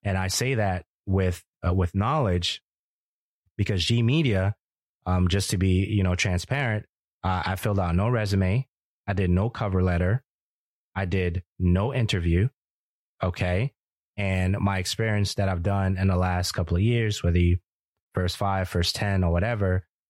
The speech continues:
spoke for itself by way of a catalog of work, a body of work, 'cause some people think, "I just got here yesterday," and that's fine too.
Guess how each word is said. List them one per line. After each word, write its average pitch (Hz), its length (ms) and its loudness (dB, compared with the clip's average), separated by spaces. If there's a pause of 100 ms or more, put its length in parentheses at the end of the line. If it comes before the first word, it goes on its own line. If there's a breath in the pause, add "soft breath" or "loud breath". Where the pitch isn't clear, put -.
spoke 104 320 -2
for 95 160 -2
itself 95 320 -2
by 92 160 0
way 92 140 2
of 90 80 2
a 87 40 0
catalog 98 540 0
of 82 80 0
work, 117 420 -2 (380)
a 90 60 -2
body 104 240 0
of 104 120 0
work, 95 360 0 (260)
'cause 87 140 -2
some 92 100 0
people 95 240 0
think, 90 240 0
"I 87 80 2
just 87 180 0
got 92 200 0
here 104 100 0
yesterday," 92 580 0
and 87 80 4
that's 101 200 -2
fine 123 240 -2
too. 95 320 2